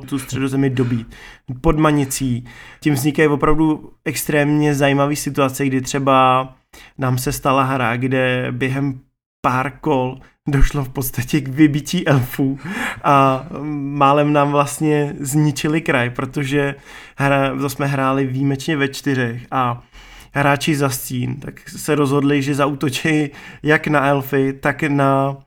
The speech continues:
kraj. Takže my jsme vlastně v půlce hry měli skoro zdecimovaný kraj, <laughs> skoro vymícený elfy a zbyly nám tam jenom dvě města těch svobodných národů, který se drželi, a to byl Rohan a Gondor.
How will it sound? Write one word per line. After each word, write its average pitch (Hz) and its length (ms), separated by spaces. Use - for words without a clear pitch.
kraj. 131 420
Takže 135 260
my 147 120
jsme 151 180
vlastně 147 440
v 139 60
půlce 160 440
hry 143 280
měli 143 320
skoro 151 460
zdecimovaný 147 840
kraj, 147 600
<laughs> - 320
skoro 196 500
vymícený 180 800
elfy 151 520
a 151 140
zbyly 147 460
nám 151 260
tam 147 380
jenom 147 580
dvě 143 360
města 156 420
těch 156 160
svobodných 147 560
národů, 139 380
který 135 240
se 147 160
drželi, 135 420
a 113 80
to 131 140
byl 135 380
Rohan 139 520
a 147 60
Gondor. 127 540